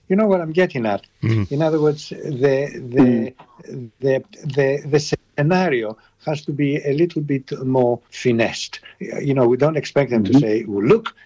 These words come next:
Speaker 1: there is going to go at two percent, and then they will stay at two percent, despite the fact that we'll start cutting interest rates." They're not saying that, but equally, they are not saying that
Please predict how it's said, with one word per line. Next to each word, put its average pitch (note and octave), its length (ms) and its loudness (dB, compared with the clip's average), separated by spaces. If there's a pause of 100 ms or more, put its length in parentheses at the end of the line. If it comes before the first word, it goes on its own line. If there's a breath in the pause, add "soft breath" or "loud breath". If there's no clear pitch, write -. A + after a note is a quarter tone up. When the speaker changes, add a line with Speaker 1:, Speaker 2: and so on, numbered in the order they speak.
(100)
Speaker 1:
there A#2+ 180 2
is A#2 160 2
going A2+ 260 0
to A2 60 -6
go G2+ 200 2
at G2 100 -4
two A#3+ 120 2
percent, E3+ 420 0
and B2+ 120 0
then A#2+ 120 2
they A2+ 80 4
will G#2+ 100 0
stay F3 240 2
at C#3+ 60 -2
two C3 80 -2
percent, A#2 340 -2
despite A2+ 300 -2
the A2 80 -2
fact A2 220 0
that G#2 120 -8
we'll G2+ 160 -12
start - 340 -4
cutting C#3+ 320 -2
interest F#2 320 -14
rates." - 240 -16 (180 loud breath)
They're D#3 140 2
not D3 160 2
saying G#2+ 280 0
that, G2 260 0 (260 loud breath)
but B2 140 0
equally, D#3+ 480 2 (180 soft breath)
they B2+ 160 4
are A2+ 180 2 (140)
not F3+ 280 2
saying A2+ 480 -2 (180)
that A2 300 0